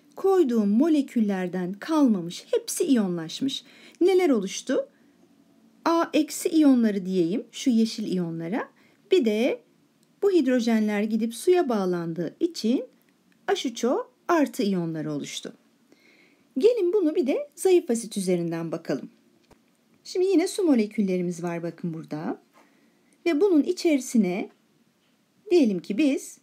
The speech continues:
H B asitini attık. Şöyle yazayım. H B asitini suyun içerisine koydum. Şimdi neler olacak? Bir bakalım. Evet, bir çözünme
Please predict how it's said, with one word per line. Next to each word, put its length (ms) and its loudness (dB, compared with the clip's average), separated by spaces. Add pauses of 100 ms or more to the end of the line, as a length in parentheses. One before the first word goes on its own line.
(500)
H 340 -2
B 200 0
asitini 440 -4
attık. 520 -6 (960)
Şöyle 480 -4 (100)
yazayım. 440 0 (760)
H 160 2 (220)
B 340 -4
asitini 800 -2 (400)
suyun 560 0
içerisine 640 0
koydum. 420 0 (1080)
Şimdi 260 4
neler 220 4
olacak? 540 -2 (140)
Bir 120 0
bakalım. 460 0 (2500)
Evet, 480 0
bir 80 2
çözünme 460 4